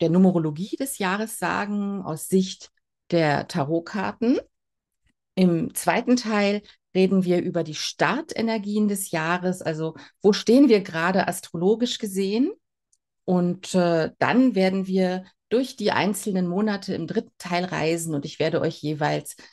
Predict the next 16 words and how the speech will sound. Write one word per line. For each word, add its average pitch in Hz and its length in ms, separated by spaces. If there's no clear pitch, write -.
zusätzlich 151 720
noch 143 140
mal 143 160
sagen, 143 340
in 143 140
diesem 151 260
Monat 143 300
ist - 200
eher 127 280
das, - 580
in 143 160
diesem, 139 360
diesem 147 240
Monat 135 320
jenes. 214 560
Und 170 320